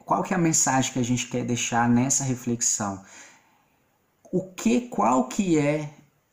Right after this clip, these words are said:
o objetivo desses processos repetitivos que ocorrem pra mim? Que tipo de lição a vida quer que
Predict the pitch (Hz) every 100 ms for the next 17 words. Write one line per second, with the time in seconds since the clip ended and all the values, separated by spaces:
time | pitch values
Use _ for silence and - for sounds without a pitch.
0 | - 185 226 202 147 131 117 117 117 -
1 | 185 165 117 120 151 180 - 190 - 135
2 | - 123 123 127 120 127 127 - - -
3 | 175 147 117 - 139 131 - 123 117 113
4 | 110 101 101 - 175 - - 240 247 165
5 | 120 101 104 135 131 123 - 143 143 127
6 | 117 135 139 135 - 143 156 151 - 135
7 | 131